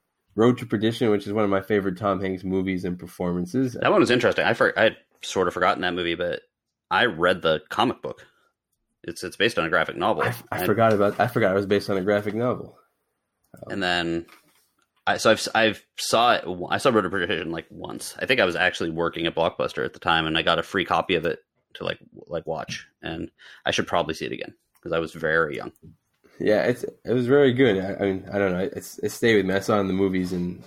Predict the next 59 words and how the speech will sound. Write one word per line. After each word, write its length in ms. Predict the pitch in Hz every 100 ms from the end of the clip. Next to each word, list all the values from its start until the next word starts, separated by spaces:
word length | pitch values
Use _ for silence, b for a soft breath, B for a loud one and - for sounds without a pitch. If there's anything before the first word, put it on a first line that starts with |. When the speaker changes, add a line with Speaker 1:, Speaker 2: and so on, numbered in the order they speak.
| -
Speaker 1:
I've 120 | 98 -
seen 200 | 104 90
it 40 |
a 40 |
few 200 | 90 95
times 300 | 90 87 85
since. 280 | - 92 90 B B B B -
Um, 420 | 95 95 92 - _ -
and 80 | 104
then 120 | 110
this 180 | 127 127
one 160 | 120 113
is 120 | 101
one 80 | 107
of 40 |
my 140 | 101 92
favorite 280 | 110 107 98
movies 280 | 98 92
of 100 | 95
all 160 | 92 90
time 300 | 90 95 90
as 160 | 82 90
well, 520 | 95 101 101 101 101 -
Zodiac, 640 | 87 101 98 92 87 87 - _
which, 460 | 98 90 - - - _ _ 71
um, 340 | 85 76 - _ -
you 80 | 113
know, 60 |
I 60 | 123
think 160 | 131 110
a 60 |
lot 180 | 104 104
of 80 | 95
people, 240 | 110 101
when 120 | 98 98
it 60 |
was 140 | 95 92
released, 320 | 92 98 92
thought 160 | 98 92
it 40 |
was 140 | 90 90
gonna 140 | 92
be, 100 | 92
like, 120 | 87
a 60 | -
horror 280 | 95 95 95
movie. 380 | 98 98 101 110
Obviously, 400 | 87 87 87 85
it's 120 | 85
Speaker 2:
Mm-hmm. 60 | 90
Speaker 1:
not 220 | 85 87 98
that, 220 | 90 -
but 180 | 90 87 b b b b
I 100 | 98
think 240 | 92 104 92
it's 420 | 87 - - - _ _ _ -
a 60 | -
classic, 500 | 92 87 87 92 -
personally. 600 | 87 85 104 120 135